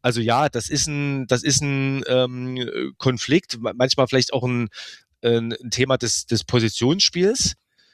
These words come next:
ähm, was, was man durch jetzt einen, einen athletisch be-, besseren Innenverteidiger lösen könnte. R B hat ja jetzt Abdul Koné verpflichtet.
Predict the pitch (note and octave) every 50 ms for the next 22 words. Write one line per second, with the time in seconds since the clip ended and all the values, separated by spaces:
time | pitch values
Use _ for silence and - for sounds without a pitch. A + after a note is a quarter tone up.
0 | _ _ _ _ _ _ _ _ - - B2+ C3 C3 C3 C3 C3+ C3+ C3+ C3+ C3+
1 | C3 C3+ C#3 C#3 C#3 C#3+ C#3+ - _ _ _ _ _ _ _ _ _ _ _ _
2 | - _ - - _ - - B2 B2 - - - B2+ C#3+ - - C#3+ C#3+ C#3 -
3 | - B2+ C3+ D#3 D#3+ - - - - C3 B2 B2+ B2+ - - - C3 B2+ B2 B2
4 | B2 A#2+ A#2+ A#2+ - - B2+ B2 A#2+ A#2 A2+ A2+ A2+ A2 A2 A2+ G#2+ - - _
5 | _ - - - _ _ - - - B2 - - G#2+ A#2 C#3 C#3+ - C#3 - -
6 | - - B2 - _ _ _ _ - C3 C#3+ - E3 C#3+ D3+ C#3+ C#3 - D3+ D#3
7 | F3 E3 D#3 C#3+ - - B2+ B2+ C3 C#3 C3 C3 B2 B2 A#2 A#2+ C3 D#3 D#3+ E3
8 | D3 - B2 A#2+ A2 G#2 G#2+ F#2+ E2+ F#2 G#2 F#2+ B2 B2 B2 C3 - B2+ A#2+ A#2+
9 | A#2+ - - - A2+ A2+ _ - C#3 C3+ C3 B2 - - C3 A#2+ A2+ A#2 C#3 E3
10 | - F#3+ E3+ - D#3+ D#3+ - - - G#3+ -